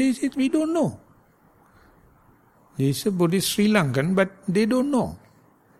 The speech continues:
So when you, if you are planning at any time to put up a house,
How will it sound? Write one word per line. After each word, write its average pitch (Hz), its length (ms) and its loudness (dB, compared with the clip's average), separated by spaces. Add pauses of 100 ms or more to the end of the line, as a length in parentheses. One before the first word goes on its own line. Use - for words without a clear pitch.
(720)
So 135 280 -2
when 151 360 4
you, 165 100 4
if 139 380 -6
you 156 160 0
are 123 400 2 (380)
planning 180 460 4
at 147 180 0
any 156 220 4
time 110 400 2
to 139 80 -2
put 139 200 -6
up 139 200 -2
a 117 40 -2
house, 170 600 -2